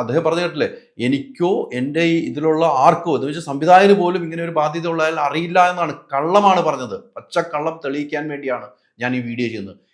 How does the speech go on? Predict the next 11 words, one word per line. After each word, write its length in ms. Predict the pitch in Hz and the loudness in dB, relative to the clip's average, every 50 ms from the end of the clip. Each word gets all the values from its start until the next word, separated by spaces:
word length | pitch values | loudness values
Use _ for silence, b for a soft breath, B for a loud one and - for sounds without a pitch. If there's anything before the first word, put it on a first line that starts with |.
| _ _ - 160 | _ _ 0 2
എന്നാൽ 280 | 180 196 196 160 120 110 101 - B B B B - 139 | 2 4 4 4 4 2 0 -6 B B B B -4 -2
ഈ 40 | 170 180 143 | -2 0 0
വിവേക് 340 | 151 151 165 185 202 220 202 180 | 4 8 10 10 10 10 6 0
വിശ്വനാഥും 500 | 151 - - 147 135 117 107 101 107 131 156 - - 127 | -4 -4 -4 -4 -2 -2 -2 -4 -6 -10 -12 -6 -2 -2
നൈസാം 340 | 143 143 143 - 175 180 170 - - | 0 0 -2 -2 -4 -4 -4 -4 -4
സലാമുമായി 580 | 131 120 117 117 120 117 113 110 98 98 98 95 - _ _ _ _ _ _ _ _ _ _ _ _ - 110 110 | -2 0 0 0 -2 -4 -6 -6 -6 -6 -8 -12 -16 _ _ _ _ _ _ _ _ _ _ _ _ -12 -8 -6
ഒരു 120 | 110 110 113 - - | -6 -6 -8 -10 -10
ഫോൺ 160 | 110 120 139 135 - | -10 -8 -8 -8 -8
സംഭാഷണം 380 | 135 127 123 120 113 - 104 98 | -6 -6 -6 -6 -8 -10 -14 -14
നടത്തി. 180 | 92 90 - 104 98 | -16 -14 -14 -14 -12
ഇത് 80 | 104 | -12